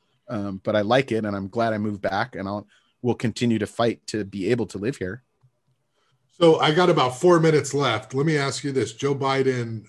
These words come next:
Speaker 2: uh, as we talk, uh, is, is about to, uh, take office. Is the country all of a sudden better now? Um, do we have, um,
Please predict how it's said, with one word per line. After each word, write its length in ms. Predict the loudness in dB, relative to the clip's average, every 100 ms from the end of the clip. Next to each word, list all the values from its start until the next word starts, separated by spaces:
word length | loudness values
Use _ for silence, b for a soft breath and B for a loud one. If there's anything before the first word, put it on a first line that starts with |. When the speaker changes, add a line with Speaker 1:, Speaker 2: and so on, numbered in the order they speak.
| -8
Speaker 2:
uh, 360 | -6 -6 -8 -14 b b b -8
as 240 | -6 -4
we 140 | -6
talk, 520 | -6 -2 0 -2 -4 -14
uh, 200 | -12 -10 -10
is, 240 | -8 -10 -8
is 320 | -8 -8 -8
about 420 | -10 -6 -8 -8
to, 300 | -6 -4 -4
uh, 160 | -6 -8
take 320 | -4 -4 -4
office. 680 | -4 -6 -4 -4 -4 -8 -12 b b b b _ _ _ _ _ _ -8
Is 160 | -6
the 80 | -4
country 380 | -2 0 2 2
all 160 | 4 4
of 60 |
a 60 | 2
sudden 360 | 2 2 2
better 300 | 2 2 2
now? 560 | 2 2 2 2 0 -6
Um, 520 | -4 0 0 -2 -6 -12 -8
do 120 | -2
we 160 | 0 0
have, 380 | 2 2 2 0
um, 380 | 0 0 -2